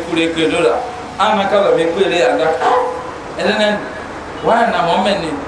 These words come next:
ɛ, do wa do yi, mo to do na do yi, ne ma ne de do, mo ti ti do, ta kɔ yi do, do yi ne ya kɔ, ba yi kɔ ni ye si, a wɔ ni ye si, ya nyi wuli fa, ya ya mɛ, alikala mi ni Abuja kɛrɛ dɛ, ne cɛ sa, ba nyɔ cɛ sa.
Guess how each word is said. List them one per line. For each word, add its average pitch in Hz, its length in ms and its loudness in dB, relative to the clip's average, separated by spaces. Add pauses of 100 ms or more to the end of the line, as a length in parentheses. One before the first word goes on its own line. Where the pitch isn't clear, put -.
(420)
ɛ, - 180 -2
do 185 140 0
wa 175 80 2
do 202 140 2
yi, 202 100 2
mo 202 120 0
to 185 120 -4
do 180 280 -2
na 156 140 -2
do 165 140 4
yi, 151 160 2
ne 160 80 2
ma 151 160 0
ne 143 160 0
de - 160 -6
do, - 80 -4 (400)
mo 156 80 0
ti 175 160 -2
ti - 160 -4
do, 156 320 4 (380)
ta 156 180 2
kɔ 165 80 2
yi 151 160 2
do, 156 240 2 (260)
do 165 60 2
yi 165 160 2
ne 175 80 0
ya 175 240 4
kɔ, 165 80 2 (400)
ba 294 160 2
yi 262 60 2
kɔ 220 160 2
ni 208 160 0
ye 202 40 6
si, 202 140 0 (960)
a 269 160 4
wɔ 294 120 2
ni 311 60 2
ye 294 120 2
si, 214 100 -2
ya 247 100 4
nyi 247 120 4
wuli 247 340 6
fa, 202 240 2 (1500)
ya 226 200 2
ya 247 180 4
mɛ, 196 240 2
alikala 196 480 0
mi 175 320 -4
ni 156 80 2
Abuja 170 400 2
kɛrɛ 170 240 0
dɛ, 165 140 2
ne 175 100 0
cɛ 151 220 0
sa, 151 260 2 (1160)
ba 220 100 2
nyɔ 240 240 2
cɛ 247 220 2
sa. 190 340 2